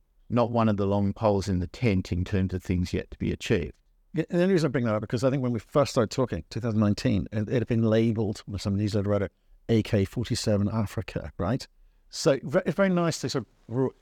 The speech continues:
Speaker 2: broad brushstroke from both people who've never been there, never worked there.
Speaker 1: Let me give you an
Speaker 2: It's, it's a tough one, right?
Speaker 1: Over there last week, I got in on Sunday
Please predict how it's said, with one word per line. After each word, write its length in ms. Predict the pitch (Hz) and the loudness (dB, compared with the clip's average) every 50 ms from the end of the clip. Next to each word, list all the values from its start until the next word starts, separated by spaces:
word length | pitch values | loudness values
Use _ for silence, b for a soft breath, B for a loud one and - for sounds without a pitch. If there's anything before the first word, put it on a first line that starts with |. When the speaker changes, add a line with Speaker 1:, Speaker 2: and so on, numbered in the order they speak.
| _ _ - | _ _ -2
Speaker 2:
broad 280 | 151 160 156 143 110 | 0 2 2 2 2
brushstroke 520 | - 127 123 107 - - - 120 98 90 - | 4 2 2 2 2 0 2 2 2 2 2
from 140 | - 104 95 | 0 -2 0
both 160 | 107 104 - | 0 0 2
people 140 | - 120 101 | 4 2 2
who've 120 | 101 98 | 4 2
never 260 | 113 120 127 110 110 95 | 2 2 2 2 0 -2
been 300 | 92 - 107 104 104 92 | 0 2 2 4 4 2
there, 140 | 73 71 | 0 -2
never 200 | 92 104 110 98 | -2 -2 -2 -2
worked 540 | 95 90 92 104 104 98 - - - - - | -2 -2 0 2 2 0 0 -6 -16 -8 -4
there. 320 | 107 87 62 60 62 64 - _ _ _ _ _ _ _ _ _ _ _ | -2 -2 -2 -4 -8 -10 -14 _ _ _ _ _ _ _ _ _ _ _
Speaker 1:
Let 100 | - 139 | -2 0
me 60 | 160 | 2
give 140 | 143 143 127 | 2 2 4
you 80 | 123 110 | 4 4
an 80 | 98 | 4
Speaker 2:
It's, 280 | 143 139 - - - - - | 4 2 2 0 -8 -8 -6
it's 160 | - 120 - | -6 -4 -4
a 40 | 135 | -4
tough 280 | - - 127 - - - | -2 0 0 0 0 -2
one, 120 | 82 - - | -8 -8 -6
right? 220 | 101 98 110 131 | -4 -2 0 0
Speaker 1:
Over 120 | 156 156 | 0 -2
there 160 | 156 139 139 127 | -2 -2 -2 0
last 300 | 123 117 113 110 - - | 0 -2 -2 -4 -6 -6
week, 300 | 98 87 85 - - - _ _ _ _ _ _ _ _ _ _ - | -4 -4 -2 -4 -6 -8 _ _ _ _ _ _ _ _ _ _ -8
I 140 | - 101 113 | -2 -2 0
got 220 | 104 120 120 113 | 2 4 4 4
in 180 | 113 110 101 101 | 4 4 4 4
on 340 | 98 98 95 92 92 95 90 | 2 2 2 2 0 -2 -2
Sunday 680 | - - - - 104 101 101 98 110 131 165 240 - | -6 -6 0 0 2 4 4 4 2 2 0 -2 -4